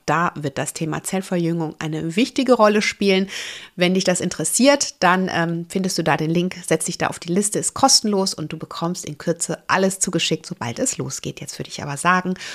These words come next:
starten wir los in die Folge. Ja, vielleicht hast du schon mal von zellverjüngenden Lebensmitteln gehört oder Radikalfänger. Und zwar beginnt ja alles auf Zellebene. Und gerade wenn wir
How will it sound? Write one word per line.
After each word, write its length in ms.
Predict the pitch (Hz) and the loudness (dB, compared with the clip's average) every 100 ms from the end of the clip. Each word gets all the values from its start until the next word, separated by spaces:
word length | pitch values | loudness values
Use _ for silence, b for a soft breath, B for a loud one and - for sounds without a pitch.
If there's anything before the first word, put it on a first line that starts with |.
| B B | B B
starten 460 | - 262 294 294 | 2 4 4 4
wir 120 | 269 | 4
los 300 | 254 202 208 | 6 4 2
in 160 | - 160 | -2 -2
die 100 | 208 | -2
Folge. 400 | - 139 147 151 _ - | -2 -4 -2 -6 _ 0
Ja, 400 | 170 208 294 135 | 4 6 6 4
vielleicht 380 | 196 180 - | 4 4 6
hast 180 | 262 - | 2 4
du 60 | 233 | 2
schon 280 | - 226 208 | 4 2 4
mal 240 | 196 202 | 4 4
von 460 | 202 - 190 208 208 B - | 0 2 4 4 2 B -2
zellverjüngenden 960 | - 208 247 247 220 226 240 226 202 | 4 6 6 4 4 6 4 4 4
Lebensmitteln 680 | 202 190 214 - 160 156 160 | 4 4 2 0 -2 -2 -6
gehört 500 | 156 151 151 120 - | -6 -6 -4 -4 -4
oder 200 | 151 151 | -4 -4
Radikalfänger. 1400 | - 151 185 165 - - 180 202 220 - 185 147 123 123 160 _ - | -2 0 0 -2 -2 4 6 6 2 -4 -2 -2 -2 -4 -10 _ -10
Und 220 | 170 170 | -6 -4
zwar 480 | - 170 175 220 302 - _ - - - | 0 2 4 2 0 -6 _ -14 -14 -6
beginnt 380 | 185 190 226 247 | -4 2 2 2
ja 140 | 220 - | 0 2
alles 320 | 175 202 - | 2 2 0
auf 160 | 170 | -2
Zellebene. 680 | - 165 139 151 151 147 - | -4 -2 -2 -4 -6 -8 -8
Und 240 | - 160 - | -8 -8 -6
gerade 420 | 175 185 220 196 | 0 2 2 2
wenn 460 | 180 185 180 180 180 | 2 0 -2 -4 -4
wir 480 | 180 220 269 302 | 0 4 4 4